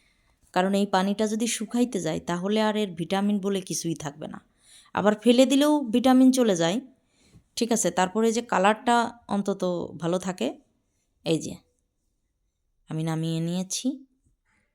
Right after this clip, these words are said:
এখানে আমি কিছুটা মরিচ আমি শাক সিদ্ধের ভিতর দিয়েছি, সিদ্ধ করছি যে, আর এখন এই যে আমি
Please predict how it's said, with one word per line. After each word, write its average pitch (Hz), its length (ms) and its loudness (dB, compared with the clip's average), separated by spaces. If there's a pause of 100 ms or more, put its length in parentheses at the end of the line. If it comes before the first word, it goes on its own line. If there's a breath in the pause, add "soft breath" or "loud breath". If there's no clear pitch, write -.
(720)
এখানে 165 300 -6
আমি 165 260 -4 (1600 soft breath)
কিছুটা 220 360 -2
মরিচ 220 300 2
আমি 226 240 2
শাক 202 260 -2
সিদ্ধের 196 420 -4
ভিতর 220 220 -4
দিয়েছি, 220 400 -2 (640 soft breath)
সিদ্ধ 180 320 -4
করছি 208 340 -4
যে, 247 140 0 (160)
আর 170 200 -4
এখন 170 280 -4
এই 175 100 -6
যে 170 100 -4
আমি 165 180 -4